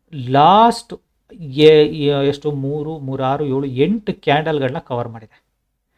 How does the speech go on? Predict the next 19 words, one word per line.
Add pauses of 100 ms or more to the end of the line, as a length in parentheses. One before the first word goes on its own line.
(320)
ಲಾಸ್ಟ್ (140)
ಎಂಟು
ಬಿಗ್
ಕ್ಯಾಂಡಲ್ಸ್‌ಗಳನ್ನ
ಕವರ್
ಮಾಡಿದೆ. (100)
So
ಬಿಗ್
ಕ್ಯಾಂಡಲ್ಸ್‌ಗಳನ್ನ
ಕವರ್
ಮಾಡಿದೆ
ಅಂದ್ರೆ (120)
there
might
be (120)
<coughs>
chances
of
market